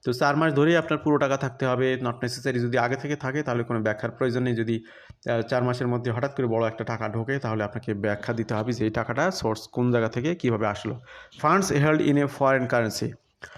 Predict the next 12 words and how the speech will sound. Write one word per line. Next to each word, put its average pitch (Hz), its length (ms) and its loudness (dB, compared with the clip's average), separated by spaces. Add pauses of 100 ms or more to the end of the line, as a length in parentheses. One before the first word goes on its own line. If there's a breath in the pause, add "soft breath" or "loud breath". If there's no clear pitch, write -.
(240 loud breath)
তো 170 60 6
অনেকের 180 320 6
দেখা 165 220 6
গেলো 160 140 4
ফরেন 147 280 4
অ্যাকাউন্টে 143 340 2
টাকা 131 200 0
থাকতে 120 260 0
পারে, 120 260 2
সেগুলোর 139 520 2
ক্ষেত্রে, 127 400 0
আহ, - 520 -8